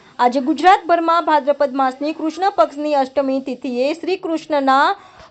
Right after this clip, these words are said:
પાંચ હજાર બસો એકાવનમાં જન્મોત્સવની પરંપરાગત રીતે ઉજવવામાં આવી રહ્યો છે, ત્યારે દ્વારકા, શામળાજી અને ડાકોરમાં ભગવાન શ્રી કૃષ્ણના દર્શન કરવા લાખોની સંખ્યામાં ભક્તો પહોંચ્યા છે.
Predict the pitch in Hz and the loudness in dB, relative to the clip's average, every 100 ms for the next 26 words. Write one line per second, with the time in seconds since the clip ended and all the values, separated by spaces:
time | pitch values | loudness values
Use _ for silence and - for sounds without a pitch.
0 | - 302 392 427 339 339 320 294 294 311 | 2 4 4 2 2 4 4 2 4 2
1 | 277 294 277 277 269 269 302 254 247 247 | 2 2 2 2 2 2 0 -2 -2 -2
2 | 294 302 277 311 330 339 392 349 320 302 | 0 0 0 0 2 2 2 2 2 2
3 | 302 302 302 330 254 240 233 254 254 254 | 0 0 -4 0 0 0 -2 0 2 2
4 | 302 - _ - 247 240 226 220 233 269 | 0 -4 _ -2 0 2 0 -2 -2 0
5 | 269 285 254 247 247 254 254 277 285 311 | 0 4 2 4 4 2 4 2 2 0
6 | 262 240 240 240 302 339 - - - 285 | 0 2 0 0 -8 -10 -18 -20 -2 2
7 | 285 294 330 392 392 320 311 311 302 302 | 4 4 4 0 -2 2 2 2 0 2
8 | 392 427 403 370 330 320 294 285 269 262 | 0 0 -6 -4 -8 -6 -2 0 2 0
9 | 254 277 262 262 247 262 262 262 269 349 | 0 -4 -2 -2 2 4 4 2 0 -4
10 | 381 320 294 277 269 254 233 240 247 247 | -4 -4 -2 -2 -2 0 -2 0 -2 -2
11 | 226 226 226 214 165 | -4 -2 -2 -2 -6